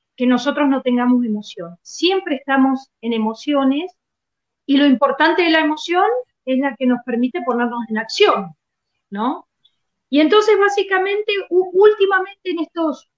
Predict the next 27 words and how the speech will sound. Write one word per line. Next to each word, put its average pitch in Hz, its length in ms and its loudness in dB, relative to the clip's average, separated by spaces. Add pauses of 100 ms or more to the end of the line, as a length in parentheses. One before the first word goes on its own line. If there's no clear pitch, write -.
últimos 302 480 -4
años, 349 420 2 (540)
se 247 160 -6
puso 302 320 -2
muy 311 200 2
de 285 140 0
moda 359 400 2
o 262 60 -4
se - 160 -18
ponen 294 320 -2
muy 302 200 -14
de 254 80 -4
moda 269 600 -6 (360)
muchas 254 280 -4
palabras, 277 880 0
¿no? 247 220 -8
Como 226 260 -8
coaching, 277 540 -2
gestión 262 320 -4
emocional, 262 960 0 (340)
potenciación, 233 1040 -2
y 277 60 -18
empezamos 453 560 -4
a 330 60 -4
usar 415 300 2
ese 320 240 -6
vocabulario, 262 1080 -2